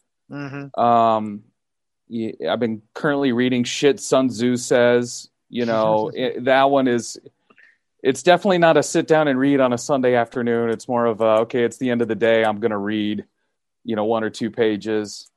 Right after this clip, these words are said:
Speaker 2: Um, not to mention just, uh, um, the, their books on violence, The Big Bloody Book of Violence and The
Speaker 1: Yeah.
Speaker 2: Little Black Book of Violence. Those two were just kinda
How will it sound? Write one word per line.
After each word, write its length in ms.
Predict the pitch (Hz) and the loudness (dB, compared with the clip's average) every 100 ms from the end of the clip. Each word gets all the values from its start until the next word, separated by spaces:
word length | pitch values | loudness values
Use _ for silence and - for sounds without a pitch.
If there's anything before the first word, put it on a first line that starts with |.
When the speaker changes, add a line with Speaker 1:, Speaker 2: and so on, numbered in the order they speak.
| _ _ 101 | _ _ -2
Speaker 2:
Um, 400 | 104 104 101 113 | 0 0 -2 0
not 220 | 156 185 | 0 0
to 100 | 190 | -2
mention 540 | 151 151 151 160 127 | 0 -2 -2 -6 -6
just, 400 | - 127 123 - | -6 -6 -6 -8
uh, 480 | 98 101 98 92 87 _ _ _ _ _ _ _ | -6 -4 -2 -4 -6 _ _ _ _ _ _ _
um, 560 | - 98 92 92 85 85 _ - | -8 -4 -2 -4 -6 -10 _ -4
the, 180 | 107 - | -4 -2
their 160 | 135 | 0
books 320 | 123 160 - 160 | 4 4 4 2
on 180 | 117 | 2
violence, 460 | 104 110 107 92 - | 4 4 4 0 -6
The 80 | 107 | -4
Big 180 | 120 113 | -2 0
Bloody 260 | 120 113 | 2 2
Book 240 | 98 110 107 | 0 -2 -2
of 60 | |
Violence 460 | 101 104 104 98 101 | -2 0 -2 -4 -6
and 100 | 117 | -6
The 60 | |
Speaker 1:
Yeah. 40 | 101 | -2
Speaker 2:
Little 200 | 110 110 | 0 0
Black 340 | 104 104 98 | 0 0 0
Book 220 | 107 104 | -4 -6
of 80 | 101 | -6
Violence. 440 | 90 82 82 65 - | -4 -4 -6 -12 -6
Those 300 | 123 127 - | -4 -4 -8
two 340 | - 123 113 | -4 0 0
were 200 | 107 95 | -2 -6
just 680 | - 113 110 110 - - - _ _ _ _ _ | -4 0 4 2 0 -18 -20 _ _ _ _ _
kinda 320 | - 170 160 | 0 2 2